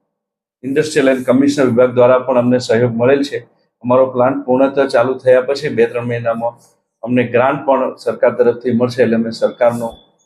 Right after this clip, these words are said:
ખૂબ જ આભાર માનીએ છીએ. ભારત સરકારનો પણ ખૂબ જ આભાર માનીએ છીએ. અમને એન્વાયરમેન્ટ ક્લિયરન્સ અને એન ઓ સી પણ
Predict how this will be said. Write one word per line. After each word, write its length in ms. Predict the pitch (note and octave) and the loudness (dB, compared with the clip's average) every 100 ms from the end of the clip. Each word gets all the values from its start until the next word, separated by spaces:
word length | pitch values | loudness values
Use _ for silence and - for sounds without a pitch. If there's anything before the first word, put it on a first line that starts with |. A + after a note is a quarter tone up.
| _ _ | _ _
ખૂબ 140 | C3+ C#3 | -2 2
જ 80 | B2+ | 4
આભાર 260 | A2 B2+ | 4 2
માનીએ 280 | B2 A#2+ A2 | 2 2 0
છીએ. 160 | A2 G#2 | -4 0
ભારત 240 | A2+ C#3 | 2 2
સરકારનો 460 | C#3+ C3 C#3 C#3+ C#3 | 0 -2 0 2 0
પણ 280 | C3+ C#3+ - _ _ _ - | 0 -4 -6 _ _ _ -8
ખૂબ 160 | C3+ | 0
જ 80 | D#3 | 2
આભાર 240 | B2+ B2 C#3 | 2 2 2
માનીએ 320 | C3+ C3 C3+ | 2 2 0
છીએ. 180 | C3 C3 | 0 0
અમને 260 | A#2+ B2 | 2 2
એન્વાયરમેન્ટ 540 | A#2+ A#2 B2 B2 B2+ B2 | 2 2 0 0 -2 -4
ક્લિયરન્સ 500 | A#2+ B2 B2 B2 - | 0 2 2 -2 -6
અને 140 | A2+ | -4
એન 160 | G#2+ A2 | -4 -6
ઓ 40 | |
સી 180 | A#2 A#2+ | -12 -14
પણ 220 | A2 A#2 | -12 -12